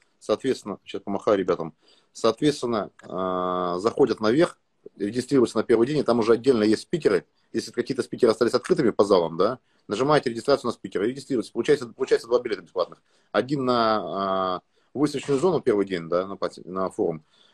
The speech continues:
а второй, получается, на помещение с выступлением спикеров. И там реально будут запускать по билетам, потому что зал ограничен, чтобы не было давки.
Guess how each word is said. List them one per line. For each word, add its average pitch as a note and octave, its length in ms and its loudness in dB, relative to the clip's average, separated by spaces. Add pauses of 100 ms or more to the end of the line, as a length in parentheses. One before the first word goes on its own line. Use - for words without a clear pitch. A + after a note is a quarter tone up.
(100)
а G2+ 120 2
второй, D3+ 360 4
получается, A2+ 400 0
на G2 80 -6
помещение G#2 440 -4
с - 180 -10
выступлением F#2 380 -4
спикеров. - 320 -8 (380)
И - 40 -20
там C#3+ 180 4
реально C3 260 4
будут G#2+ 160 -4
запускать G#2+ 300 -4
по - 60 -8
билетам, A2 300 -2
потому G2+ 220 -6
что G2+ 120 -8
зал A2 180 2
ограничен, G#2 420 -2
чтобы F#2 160 -12
не F#2+ 60 -2
было F#2 140 0
давки. - 280 -8